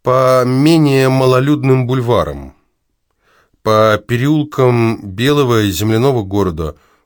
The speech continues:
Очень люблю Хамовники и все вокруг. Там прошло мое раннее детство. А в Подмосковье больше всего люблю Звенигород и Новый Иерусалим. Москва была дырой и культурным захолустьем.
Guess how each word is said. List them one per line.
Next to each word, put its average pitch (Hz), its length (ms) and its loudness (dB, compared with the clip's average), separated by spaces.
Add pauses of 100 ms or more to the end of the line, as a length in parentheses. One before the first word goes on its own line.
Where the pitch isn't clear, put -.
Очень 135 340 -2
люблю 120 260 -2
Хамовники 107 920 -2
и 87 40 -8
все 113 220 -6
вокруг. 92 480 -6 (380)
Там 104 240 -2
прошло 101 360 -4
мое 92 220 -2
раннее 92 340 -2
детство. 82 520 -10 (360)
А 95 160 0
в - 100 -14
Подмосковье 123 720 -2
больше 131 380 -2
всего 127 260 -4
люблю 110 360 -2
Звенигород 107 720 -2
и 95 120 -4
Новый 117 280 -2
Иерусалим. 85 800 -8 (1600)
Москва 92 720 -2
была 117 380 0
дырой 98 540 0
и 107 100 -10
культурным 120 640 -2
захолустьем. 101 960 -4